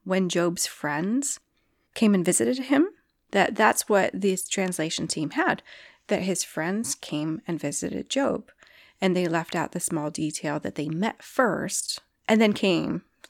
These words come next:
to travel and meet Job. And it's just these small details that really don't matter, even for the narrative. It really doesn't matter so much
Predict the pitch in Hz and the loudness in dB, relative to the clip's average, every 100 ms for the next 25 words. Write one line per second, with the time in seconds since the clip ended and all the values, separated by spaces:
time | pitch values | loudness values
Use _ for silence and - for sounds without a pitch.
0 | - 240 208 220 208 185 - 196 190 - | 0 0 4 2 2 0 0 0 2 -2
1 | - 269 339 170 190 - - - - - | 0 2 4 4 0 -8 -20 -20 -20 -20
2 | _ - 220 240 - 214 196 - 180 196 | _ -2 0 0 2 2 4 4 2 2
3 | 254 269 277 202 151 156 - - 190 196 | 2 0 0 0 0 0 -2 -4 -4 0
4 | 349 415 349 285 269 269 277 208 226 240 | 4 8 8 6 2 2 -2 -2 -2 -2
5 | 180 156 214 - _ _ - 269 339 349 | -2 -4 -6 -12 _ _ 0 2 4 4
6 | 311 262 196 180 202 - 98 196 - 202 | 4 4 2 2 0 -2 -4 -6 -4 -2
7 | 196 226 262 269 254 226 226 196 190 196 | 0 0 0 0 0 -2 -2 -2 -2 -4
8 | 214 - 156 147 139 139 | -2 -2 -2 -2 -2 -4